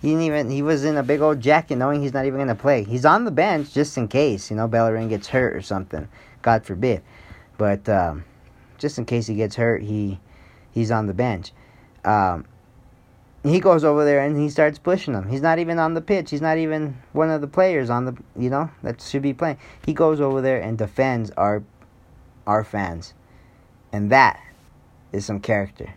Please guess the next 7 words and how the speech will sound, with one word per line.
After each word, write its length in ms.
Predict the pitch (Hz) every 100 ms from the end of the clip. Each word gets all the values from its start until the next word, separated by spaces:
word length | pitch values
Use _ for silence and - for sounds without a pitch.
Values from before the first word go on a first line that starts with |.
| _ - - _ - -
right 260 | 104 113
there. 240 | - 69 - - - - - - - _ _ 107
Big 160 | 113 127
old 220 | 135 131
brawl, 400 | 123 120 117 113 - - -
you 120 | 107
know 260 | 110 104